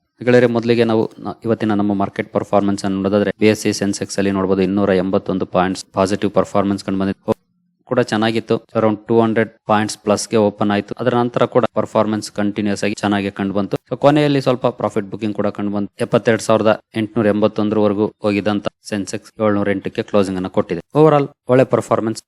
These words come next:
ಕಂಡು ಬಂತು. ಹಾಗೆ ನಾವು Nifty ಪರ್ಫಾರ್ಮೆನ್ಸ್ ಅನ್ನು ನೋಡಿದ್ರೆ, ಇಲ್ಲೂ ಕೂಡ ನೋಡ್ಬೋದು, ಏಯ್ಟಿ ಒನ್ ಪಾಯಿಂಟ್ಸ್ ಅಥವಾ ಜೀರೋ ಪಾಯಿಂಟ್ ತ್ರೀ ಸೆವೆನ್ ಪರ್ಸೆಂಟ್ ಪಾಸಿಟಿವ್ ಪರ್ಫಾರ್ಮೆನ್ಸ್ ಕಂಡು ಬಂದಿದೆ. ಹಾಗೆ Nifty-ಯಲ್ಲಿ ಇವತ್ತು all time high ಅನ್ನು ಕೂಡ ಅಚೀವ್ ಮಾಡಿದೆ. ನೋಡ್ಬೋದು, ಫಿಫ್ಟಿ ಟೂ ವೀಕ್ ಹೈ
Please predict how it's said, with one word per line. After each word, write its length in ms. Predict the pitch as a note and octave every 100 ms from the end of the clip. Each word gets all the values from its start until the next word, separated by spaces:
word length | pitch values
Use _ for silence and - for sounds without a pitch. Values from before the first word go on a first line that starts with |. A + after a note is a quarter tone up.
| _
ಕಂಡು 200 | A2+ A2
ಬಂತು. 200 | A2 B2
ಹಾಗೆ 180 | A2+ A2+
ನಾವು 280 | A2+ A#2 -
Nifty 340 | A#2+ - C#3+
ಪರ್ಫಾರ್ಮೆನ್ಸ್ 540 | C3+ A2+ A#2+ A2+ G#2+
ಅನ್ನು 160 | A2 G#2+
ನೋಡಿದ್ರೆ, 240 | A2 A#2+
ಇಲ್ಲೂ 140 | G#2+ A2
ಕೂಡ 160 | -
ನೋಡ್ಬೋದು, 320 | A2 G#2+ G#2+ A2
ಏಯ್ಟಿ 240 | G2 G#2+
ಒನ್ 160 | G#2 G2+
ಪಾಯಿಂಟ್ಸ್ 300 | G#2 G#2 G2+
ಅಥವಾ 300 | G2+ G2 - -
ಜೀರೋ 160 | G#2+
ಪಾಯಿಂಟ್ 280 | G#2 G#2 G2+
ತ್ರೀ 160 | G#2+ G#2
ಸೆವೆನ್ 260 | G2+ G2+
ಪರ್ಸೆಂಟ್ 340 | G2 G2+ A2 G2
ಪಾಸಿಟಿವ್ 360 | G2 G2+ G#2
ಪರ್ಫಾರ್ಮೆನ್ಸ್ 500 | F#2+ G2 G#2 G2 F#2+
ಕಂಡು 160 | - G2
ಬಂದಿದೆ. 200 | G2+ A2
ಹಾಗೆ 460 | - _ - C#3+ C3+
Nifty-ಯಲ್ಲಿ 600 | A2 A#2 - D3 C#3 C3+
ಇವತ್ತು 260 | C3 -
all 380 | - G#2+ A#2 B2+
time 200 | B2+ B2+
high 280 | - G#2+ B2
ಅನ್ನು 140 | B2
ಕೂಡ 180 | A#2+ A#2
ಅಚೀವ್ 300 | A#2 G2+ A2
ಮಾಡಿದೆ. 360 | G#2 F2 E2 G2+
ನೋಡ್ಬೋದು, 300 | G#2 G2+ G#2+
ಫಿಫ್ಟಿ 280 | F#2+ - G#2
ಟೂ 120 | G#2+
ವೀಕ್ 200 | G#2
ಹೈ 100 | G#2